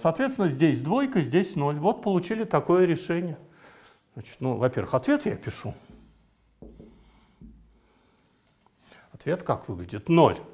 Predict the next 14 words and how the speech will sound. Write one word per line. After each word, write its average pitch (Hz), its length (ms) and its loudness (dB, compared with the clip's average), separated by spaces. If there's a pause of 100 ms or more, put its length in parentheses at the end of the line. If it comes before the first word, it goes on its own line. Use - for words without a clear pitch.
(920)
при - 140 -2
отрицательных 151 840 -2
иксах, 202 360 -4 (880)
двойка 135 560 4 (880)
при 160 220 0
икс 123 120 -4
больше, 123 400 -2
чем - 360 -8
четыре 101 400 -6
на 104 160 -6
t, 165 340 -6
чем - 260 -8
четыре 98 380 -6
t. 208 340 -4